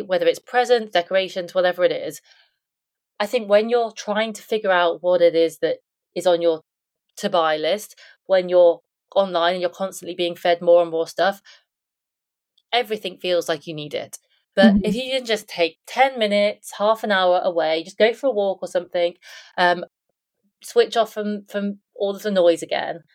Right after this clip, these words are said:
Speaker 1: and just write a list of things that you actually need and want enough to buy, and stick to the list.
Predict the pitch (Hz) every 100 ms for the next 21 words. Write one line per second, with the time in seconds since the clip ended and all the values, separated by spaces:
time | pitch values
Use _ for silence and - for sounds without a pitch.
0 | _ _ 208 202 214 214 220 220 208 180
1 | 165 170 - 170 160 165 165 165 165 147
2 | _ - 185 - - 175 170 175 - _
3 | 185 196 208 214 208 - _ _ _ 190
4 | 190 185 175 175 220 220 202 196 185 185
5 | 208 - - _ _ _ _ - 202 190
6 | 170 175 220 269 _ _ _ _ _ _
7 | _ 202 208 202 - - - 247 214 -
8 | 165 156 147 - -